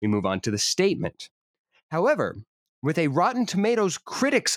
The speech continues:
score of three percent and audience score of twelve percent, it's easy to say this two thousand sci-fi flick is one of the biggest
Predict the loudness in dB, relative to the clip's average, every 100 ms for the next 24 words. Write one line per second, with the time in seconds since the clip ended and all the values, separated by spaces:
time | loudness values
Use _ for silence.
0 | -2 -4 -2 0 0 0 -2 -4 -2 0
1 | 0 0 -4 0 0 0 -4 -16 -18 -12
2 | -4 -2 -2 -2 0 0 -2 -4 -4 -2
3 | 0 0 0 -2 -4 -12 -6 0 2 2
4 | -2 -4 0 0 -2 -6 _ _ _ -4
5 | -2 0 2 2 2 0 0 0 -2 0
6 | 0 2 0 0 -2 0 -2 -2 0 -2
7 | -2 -2 -2 0 -2 0 0 2 2 -2